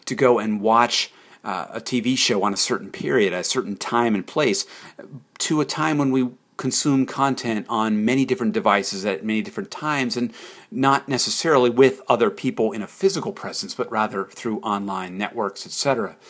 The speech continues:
And he talks a great deal about how the disruption of consumption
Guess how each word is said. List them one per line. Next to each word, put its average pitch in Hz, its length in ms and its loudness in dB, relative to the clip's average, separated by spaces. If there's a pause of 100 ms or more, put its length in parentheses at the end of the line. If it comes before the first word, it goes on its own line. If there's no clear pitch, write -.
(240)
And 175 100 0
he 165 60 2
talks - 480 -2 (260)
a - 40 -4
great 139 360 2
deal 123 200 0
about 113 300 0
how 120 140 -2
the 113 140 -6
disruption 123 560 -2
of 104 100 -12
consumption 156 840 0